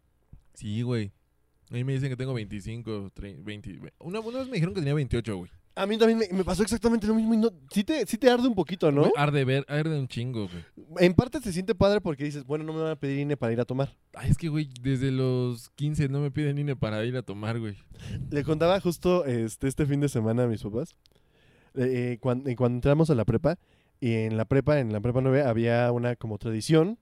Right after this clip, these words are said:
Speaker 2: entre comillas, no sé si siga, en la que los de, mm, años de arriba hacían una peda e invitaban a los de cuarto gratis para empedarlos.
Speaker 1: ¿En dónde? ¿En prepa nueve?
Speaker 2: Ajá.
Speaker 1: Ah, no sé,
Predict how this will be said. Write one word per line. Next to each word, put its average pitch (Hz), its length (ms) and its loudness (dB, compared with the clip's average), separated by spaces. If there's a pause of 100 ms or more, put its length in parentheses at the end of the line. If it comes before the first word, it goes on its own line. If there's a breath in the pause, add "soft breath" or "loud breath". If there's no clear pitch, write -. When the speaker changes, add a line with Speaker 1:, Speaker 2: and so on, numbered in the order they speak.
Speaker 2:
entre 107 240 -12
comillas, 131 300 -4
no 123 100 -10
sé 113 100 -12
si - 140 -14
siga, 123 260 -2 (720 soft breath)
en 120 160 0
la 120 100 0
que 120 280 0
los 117 440 4
de, 110 800 -4
mm, - 40 -4
años 147 460 0
de 120 140 -2
arriba 139 320 2 (180)
hacían 127 240 0
una 139 140 2
peda 143 280 0 (540)
e 123 80 -6
invitaban 131 400 0
a 123 60 2
los 104 140 -2
de 104 60 -4
cuarto 123 300 2
gratis 131 400 -6 (140)
para 104 120 -4
empedarlos. 120 540 -6 (1080)
Speaker 1:
¿En 117 160 -8
dónde? 120 180 -2
¿En 101 60 -6
prepa 139 240 6
nueve? 147 260 -2
Speaker 2:
Ajá. 123 280 4 (140)
Speaker 1:
Ah, 95 120 -12
no 87 120 -16
sé, - 160 -16